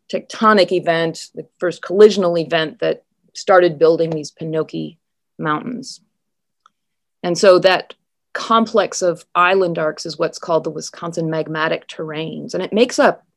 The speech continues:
probably a third at least of, um, the basement rock in Wisconsin. Quite, qu-, as when you get about, you know, fifty miles south of Lake Superior from maybe Park Rapids south,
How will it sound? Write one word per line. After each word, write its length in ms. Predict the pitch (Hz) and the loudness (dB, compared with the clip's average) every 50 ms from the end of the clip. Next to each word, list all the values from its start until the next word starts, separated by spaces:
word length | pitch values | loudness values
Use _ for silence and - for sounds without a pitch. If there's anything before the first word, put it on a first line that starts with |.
| _ _ - | _ _ -20
probably 580 | - - - 202 226 311 415 339 233 175 160 | -18 -10 -6 -2 2 2 4 4 4 4 2
a 120 | 151 - _ _ _ _ _ _ _ | 2 -2 _ _ _ _ _ _ _
third 480 | - 151 165 190 226 254 294 320 320 - | -6 -4 0 2 2 2 4 2 2 2
at 240 | - 170 165 - 156 | 2 2 0 -2 -4
least 640 | 165 160 160 185 214 262 294 - - - - - _ - | -6 -6 -4 -2 -2 -2 -2 -4 -8 -12 -12 -16 _ -8
of, 440 | - 170 170 180 180 180 180 170 - _ _ _ _ _ _ _ _ - - | -4 0 0 2 2 2 0 -2 -8 _ _ _ _ _ _ _ _ -10 -6
um, 200 | 175 170 170 165 | -4 -4 -2 0
the 100 | 160 170 | 0 0
basement 440 | 147 185 196 220 214 - 196 170 - | 2 2 2 2 0 -2 -4 -2 0
rock 280 | 170 170 165 165 165 | 0 2 2 2 0
in 120 | 185 170 165 | -2 -6 -6
Wisconsin. 640 | 156 151 - - - 185 175 170 - - 131 - _ _ _ _ _ _ _ _ _ _ _ _ | -6 -8 -10 -10 -10 -10 -10 -10 -14 -16 -16 -18 _ _ _ _ _ _ _ _ _ _ _ _
Quite, 460 | _ - - 220 226 240 247 247 - _ - - - | _ -4 2 4 4 4 4 0 -6 _ -20 -18 -10
qu-, 260 | - 220 - - 160 _ - | -6 -6 -6 -6 -8 _ 0
as 160 | - 185 170 | 0 0 2
when 160 | 160 190 180 175 | 2 0 0 0
you 80 | 170 | 0
get 200 | 160 - 202 185 | 2 2 2 2
about, 400 | - 190 170 180 170 165 160 - _ - | 2 0 2 4 4 4 2 0 _ -16
you 80 | 180 175 | -14 -12
know, 140 | 165 165 160 | -12 -12 -10
fifty 380 | _ - 220 214 214 - 202 | _ -2 -2 -2 -2 -4 -6
miles 380 | 185 180 180 170 170 165 165 - | -2 -2 0 0 0 0 -2 -2
south 240 | - 170 170 170 185 | 0 0 0 0 -2
of 100 | 170 165 | -2 0
Lake 180 | 165 165 165 | 0 0 0
Superior 520 | - - - - - 180 175 160 147 156 156 | -2 -12 -10 -8 -4 -2 -2 -2 -2 -4 -6
from 480 | - - 165 165 160 156 151 151 - _ _ _ _ _ _ _ _ _ _ _ - | -6 -6 -6 -4 -4 -6 -8 -14 -16 _ _ _ _ _ _ _ _ _ _ _ -16
maybe 300 | - 160 170 165 165 160 | -12 -8 -8 -6 -6 -6
Park 340 | 165 - - - 185 180 - | -8 -8 -6 -4 -4 -4 -2
Rapids 480 | 165 160 160 165 165 - 160 143 143 - | 0 0 0 0 0 -4 -4 -4 -6 -10
south, 540 | - - 180 165 156 156 - - - _ | -6 -2 0 0 0 0 -2 -6 -16 _